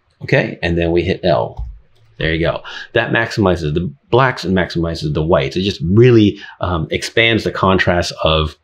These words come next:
in this case, the mask. It's a function for anything, but in this case, the mask maximizes it, which means that, as you saw, let me undo, it went from pretty well protected highlights,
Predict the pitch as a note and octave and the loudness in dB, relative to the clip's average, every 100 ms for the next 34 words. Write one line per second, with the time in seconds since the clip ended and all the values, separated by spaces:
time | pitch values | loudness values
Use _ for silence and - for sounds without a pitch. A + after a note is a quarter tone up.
0 | - E2 F#2 - D#2 - C#3 D#3+ D#3+ - | -6 0 0 2 -2 0 2 2 0 -4
1 | - F#2+ - G2+ - F2+ D2+ D#2+ C#3+ F#2 | -6 -4 0 0 2 0 2 4 4 2
2 | C#2 G2+ D#2+ - D#2 D2 F#2 A2+ C#3+ F#2 | 2 0 0 -2 -2 0 0 0 2 2
3 | D#2 - - _ - G2 C3 E3 - G2 | 0 -4 -16 _ 0 4 4 4 2 2
4 | C#2+ - - - A#2+ C3 C3+ A#2+ G2 A#2+ | 2 -4 -6 -2 0 2 4 4 4 2
5 | E2+ D2+ D#2+ A2 - E2+ D#2 G2+ F2+ - | 2 2 2 2 4 2 4 4 2 2
6 | D#2+ C#2+ A#2+ - _ _ - - F#2+ G#2+ | 0 0 -2 -4 _ _ -12 -4 0 2
7 | G#2+ - F#2+ F2 E2+ - - - - D#3+ | 0 0 2 2 0 -4 -12 -4 0 4
8 | C3 A2 G2 G2+ - F2+ - - D3+ D3 | 6 4 4 0 0 0 0 4 4 4
9 | C#3 - | 4 0